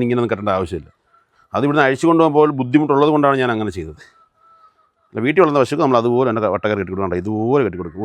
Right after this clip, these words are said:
ഒരു കുഴപ്പമില്ല, അടിപൊളിയായിട്ട് വളർന്നോളൂ. ഇനി വട്ടക്കയറിൻ്റെ ഭാഗവും കൂടെ നമുക്കൊന്ന് പിന്നെടുക്കാം. നമ്മളെ വളഞ്ഞു പാടി ഈ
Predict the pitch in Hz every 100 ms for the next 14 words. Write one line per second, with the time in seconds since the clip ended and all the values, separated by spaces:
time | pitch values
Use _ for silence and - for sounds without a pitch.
0 | 123 147 92 90 92 87 82 _ _ _
1 | _ _ _ _ 117 113 156 123 104 87
2 | 71 - _ _ _ _ - _ _ _
3 | _ _ _ _ _ _ _ _ _ _
4 | _ _ _ _ _ _ _ 117 120 123
5 | 117 139 151 147 147 131 127 131 135 127
6 | 117 120 123 - _ _ _ _ _ _
7 | _ _ _ _ _ _ _ 95 95 85
8 | - _ _ _ _ _ _ _ _ -
9 | 143 139 131 101 - -